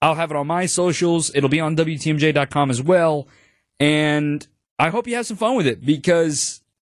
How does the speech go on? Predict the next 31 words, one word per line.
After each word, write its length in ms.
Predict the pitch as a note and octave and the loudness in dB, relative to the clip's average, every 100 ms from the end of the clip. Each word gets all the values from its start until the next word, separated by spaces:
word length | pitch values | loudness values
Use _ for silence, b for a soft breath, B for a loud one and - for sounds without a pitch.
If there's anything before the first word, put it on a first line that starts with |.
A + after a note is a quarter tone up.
| - | -2
little 240 | D3 F3 E3+ | 2 2 4
effort, 320 | E3 - F3 - | 0 0 -6 -6
little 240 | - F#3 F3 | -2 2 4
love, 380 | E3 G3 G3 - b b | 4 2 0 -12 b b
forty 340 | - F3 G#3+ | 4 4 4
questions, 800 | - G3 G#3+ - B3+ D4 - - b b b _ _ | 2 0 0 -6 -8 -4 -4 -4 b b b _ _
and 640 | D#3+ F3+ F#3+ F#3+ G3 G3 - _ - | -2 0 2 0 -2 -6 -10 _ -6
just 280 | D3+ F3 - | -2 0 -2
comb 340 | - G3 G#3+ | 0 2 2
through 180 | G#3+ G#3+ | 0 2
Baseball 380 | F#3 F#3+ F#3+ F3+ | 2 0 0 2
Reference 380 | F3+ - D3+ B2 | 2 -2 -6 -6
if 100 | A#2+ | -2
you 60 | |
really 200 | C3 D3 | 2 4
wanna 240 | C#3+ C#3+ C3+ | 4 2 2
learn 480 | C#3 C#3+ C#3+ C#3 | 2 2 2 0
about 580 | - B2 A#2+ A#2+ A#2+ A#2+ _ _ - | -2 0 2 2 2 -2 _ _ -10
what 420 | A#2 A#2+ C3 _ | 0 2 2 _
to 100 | B2 | -6
expect. 300 | A#2+ - C3 | -4 -2 0
It's 140 | D3+ G3 | 2 2
all 180 | G#3+ | 0
over 180 | G3 E3+ | -2 -2
the 80 | C3+ | -6
place. 440 | A2+ F#2+ - - _ _ _ _ - | -8 -10 -8 -12 _ _ _ _ 0
Uh, 100 | C#3+ | 0
I 120 | D3+ | 2
mean, 280 | E3+ D#3+ - _ _ _ _ _ - | 0 -2 -8 _ _ _ _ _ -4
casual 440 | F3+ F#3+ A#3 C4 | -2 0 -4 -6
fans, 720 | A#3 A3+ A3+ A3+ A3+ - - | -6 -4 -2 0 0 -2 -2